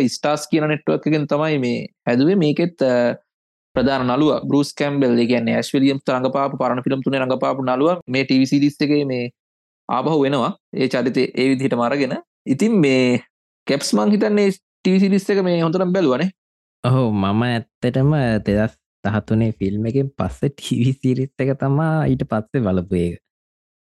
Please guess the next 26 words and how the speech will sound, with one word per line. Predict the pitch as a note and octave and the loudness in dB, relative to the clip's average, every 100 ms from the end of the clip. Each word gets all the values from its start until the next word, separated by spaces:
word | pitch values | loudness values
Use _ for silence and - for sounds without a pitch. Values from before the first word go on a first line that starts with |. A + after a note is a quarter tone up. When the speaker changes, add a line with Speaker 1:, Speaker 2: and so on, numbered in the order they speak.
| _ _ | _ _
Speaker 2:
එහේ, | G#2+ A2+ A2+ | -2 0 2
Speaker 1:
අහහ. | G#2+ G#2+ G#2 | 2 0 0
Speaker 2:
එතකොට | A2+ G#2+ A#2+ B2 | -2 0 0 0
මට | A2+ A#2 | 0 -2
කිසිම | G#2+ G#2+ B2 | -2 0 0
අයිඩියා | G2 F#2+ A2 A#2 | 0 0 0 0
එකක් | A#2 A#2+ - | 0 -2 -2
තිබ්බෙත් | B2+ B2+ A#2+ A2+ | -4 -2 -2 0
නෑ | B2 | 0
මොකද්ද | G#2+ - A2+ B2 | 0 -2 -4 -2
වෙන්නේ | G#2 F#2+ G#2+ B2 | 0 2 0 0
කියලා. | C3+ C3+ | 0 0
නමුත් | B2 C3+ - | 0 -2 -2
අර | A2 | -4
ටී | G2 G#2+ | -2 -2
වී | A#2 | -2
සීරීස් | - B2+ - | 0 -2 -2
එකත් | C3 B2+ - | -4 -4 -2
නිකන් | C3 C3 C3+ | -2 0 0
මුලින් | G#2 G2 A2 | 0 2 0
ඉඳන් | A#2+ A#2+ | 0 -2
පටන් | A2 G2+ G#2 | -2 -2 -2
ගත්තා | G#2+ - A#2 | -4 -2 -2
වගේ | A2+ A#2 | 0 0
තමා | A2 A2+ B2 B2 | 0 0 2 0
ගියේ. | F#2 G#2 G#2 E2+ D3 | 0 0 0 -2 -6